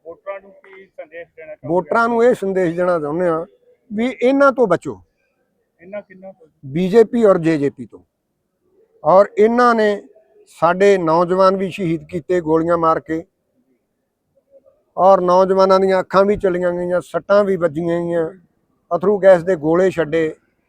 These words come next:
Speaker 2: ਜਿਹੜੇ ਕਿ ਡੇਟ ਐਕਸਪਾਇਰੀ ਵਾਲੇ ਗੋਲੇ ਸੀ ਜਿਹੜੇ, ਉਹ ਛੱਡੇ ਹੈ ਬੀਜੇਪੀ ਸਰਕਾਰ ਨੇ। ਉਹਨਾਂ ਕਰਕੇ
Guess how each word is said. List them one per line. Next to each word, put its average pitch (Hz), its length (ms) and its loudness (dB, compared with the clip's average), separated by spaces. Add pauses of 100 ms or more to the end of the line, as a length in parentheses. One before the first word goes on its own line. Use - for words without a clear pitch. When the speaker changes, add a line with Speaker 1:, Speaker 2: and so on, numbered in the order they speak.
(160)
Speaker 2:
ਜਿਹੜੇ 220 320 2
ਕਿ 220 360 2 (2000)
ਡੇਟ 202 320 4
ਐਕਸਪਾਇਰੀ 202 480 2
ਵਾਲੇ 202 220 4
ਗੋਲੇ 175 280 0
ਸੀ 160 160 -6
ਜਿਹੜੇ, 143 280 -4 (720)
ਉਹ 254 200 6
ਛੱਡੇ 180 380 0
ਹੈ 143 160 -4 (360)
ਬੀਜੇਪੀ 180 420 -2
ਸਰਕਾਰ 143 440 -2
ਨੇ। 131 220 -8 (500)
ਉਹਨਾਂ 262 340 2
ਕਰਕੇ 202 540 0